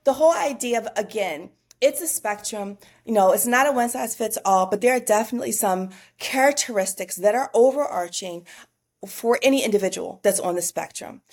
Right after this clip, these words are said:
And, you know, so the importance of educating yourself, understanding what those symptoms are, and then understanding how they manifest in your particular child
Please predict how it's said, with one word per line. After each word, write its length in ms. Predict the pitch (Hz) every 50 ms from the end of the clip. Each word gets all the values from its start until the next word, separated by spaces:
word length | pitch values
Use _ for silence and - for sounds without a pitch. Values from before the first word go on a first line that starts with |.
| - - - _ _ _
And, 540 | 214 214 214 208 208 202 196 196 202 196 - - _ _ _ _ _ _ _ _ _ _ _ _ - - _
you 100 | 240 240
know, 160 | 226 196 196
so 300 | 190 - 233 214 196 196 190 190
the 140 | 214 220 214
importance 420 | 202 190 190 - 294 302 262 233
of 80 | 220 202
educating 460 | - 208 214 240 - 247 220 214 208
yourself, 360 | 202 202 - - 202 190 190 - -
understanding 840 | 208 226 233 226 208 - - 226 208 202 196 190 196 190 180 170
what 200 | 165 185 196 190
those 180 | - 214 208 196
symptoms 400 | - 208 202 196 - 190 185 180
are, 280 | 185 165 165 165 165 165
and 180 | - 175 185
then 320 | 190 208 202 190 190 196 208 -
understanding 580 | 202 208 208 202 208 - 208 196 185 185 185
how 220 | 175 - 208 208 202
they 100 | 208 190
manifest 540 | 185 185 180 175 180 - 185 170 165 - -
in 200 | - 151 160 151
your 200 | 160 185 208 214
particular 420 | 214 202 - - - 175 175 165
child 500 | 165 - 165 160 156 160 165 - - -